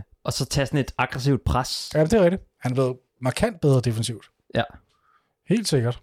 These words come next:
Speaker 1: Jamen, og også defensivt op på,
Speaker 2: Ja, ja.
Speaker 1: altså længere fremme på
Speaker 2: I
Speaker 1: banen, ikke?
Speaker 2: genpresset.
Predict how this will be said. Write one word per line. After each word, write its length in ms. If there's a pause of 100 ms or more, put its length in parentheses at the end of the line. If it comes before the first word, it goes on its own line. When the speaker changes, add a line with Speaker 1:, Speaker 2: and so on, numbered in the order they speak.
Speaker 1:
Jamen, 260
og 300
også 380 (140)
defensivt 680
op 120 (120)
på, 280 (320)
Speaker 2:
Ja, 40
ja. 60
Speaker 1:
altså 200
længere 280 (100)
fremme 280
på 120
Speaker 2:
I 20
Speaker 1:
banen, 120
ikke? 200
Speaker 2:
genpresset. 320